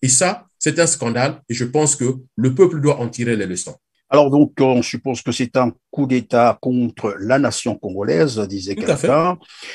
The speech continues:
Speaker 2: Euh, alors, euh, on va revenir sur, euh, finalement un aspect, euh, que tout le monde d'ailleurs aujourd'hui, ça fait débat partout. On a suivi, euh, donc, euh, le député, euh, Jérémy Lissouba, qui est de l'U P A D S,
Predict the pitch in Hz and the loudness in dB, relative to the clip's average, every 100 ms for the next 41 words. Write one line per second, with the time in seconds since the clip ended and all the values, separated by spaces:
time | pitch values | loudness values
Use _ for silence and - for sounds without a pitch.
0 | - - - 143 139 151 135 - 151 175 | -16 -18 0 4 6 6 4 4 2 2
1 | 165 165 180 220 202 175 190 208 170 - | 4 4 6 6 6 4 2 0 -2 -4
2 | 151 147 127 127 123 123 120 110 - 131 | -4 -2 0 2 4 4 4 0 -2 -2
3 | 123 135 - 117 113 107 98 95 92 104 | 0 -2 -2 -2 0 -2 -6 -10 -6 -4
4 | - - 131 147 180 151 110 - 110 - | -6 -2 4 4 4 2 -2 -4 -2 0
5 | 123 123 123 107 117 123 107 101 110 107 | 2 4 4 0 2 2 0 -4 -8 -4
6 | 139 127 101 - - 113 110 120 196 - | -2 0 -2 -4 -8 -6 -4 -2 -2 -4
7 | - 208 214 - - - - - - 196 | -6 -6 -6 -8 -20 -20 -16 -2 2 2
8 | - 190 175 196 196 175 147 143 147 - | 0 -4 -2 0 4 6 6 4 0 0
9 | 135 123 120 117 113 - 110 - 110 110 | 2 4 4 0 -4 -6 -8 -4 0 0
10 | 113 107 104 98 98 104 113 110 143 117 | 0 -2 -2 -4 -6 -8 -4 0 2 0
11 | 104 92 85 120 120 175 170 - 113 104 | -2 -6 -8 -4 0 0 -2 -2 -2 -2
12 | 95 _ 101 95 98 131 147 107 95 117 | -4 _ -10 -6 2 4 4 2 0 0
13 | 180 165 - | -2 -4 -6